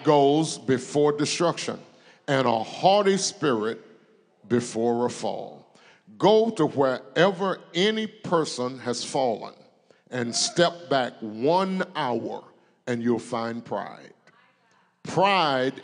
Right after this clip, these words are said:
is what brings people down.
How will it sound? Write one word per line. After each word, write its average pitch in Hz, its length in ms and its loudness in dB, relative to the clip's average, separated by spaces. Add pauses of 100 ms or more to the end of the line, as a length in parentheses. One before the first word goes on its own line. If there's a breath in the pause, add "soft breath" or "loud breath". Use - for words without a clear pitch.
is 143 320 0
what 127 420 -2
brings 160 760 -2
people 120 600 -4
down. 107 420 -6